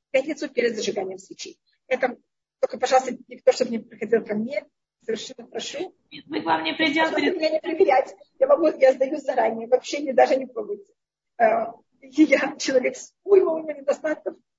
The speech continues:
Speaker 1: вообще, э, это не о мне разговор.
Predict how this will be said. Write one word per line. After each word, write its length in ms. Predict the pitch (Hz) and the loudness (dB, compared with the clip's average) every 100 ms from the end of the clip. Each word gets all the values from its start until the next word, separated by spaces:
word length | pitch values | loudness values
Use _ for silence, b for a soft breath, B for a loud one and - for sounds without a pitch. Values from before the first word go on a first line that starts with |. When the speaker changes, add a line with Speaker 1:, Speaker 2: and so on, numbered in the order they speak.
| _ _ | _ _
Speaker 1:
вообще, 600 | 226 262 - 330 403 - _ _ - | -4 -4 -4 0 0 0 _ _ -16
э, 960 | 349 359 339 - _ _ _ - - - | -10 -8 -8 -12 _ _ _ -20 -20 -14
это 320 | - 539 - _ _ _ _ _ | -6 -6 -6 _ _ _ _ _
не 100 | 285 | -2
о 60 | 277 | -2
мне 240 | 285 269 - | 0 -2 -2
разговор. 520 | - 277 254 202 185 | -12 -6 -6 -6 -14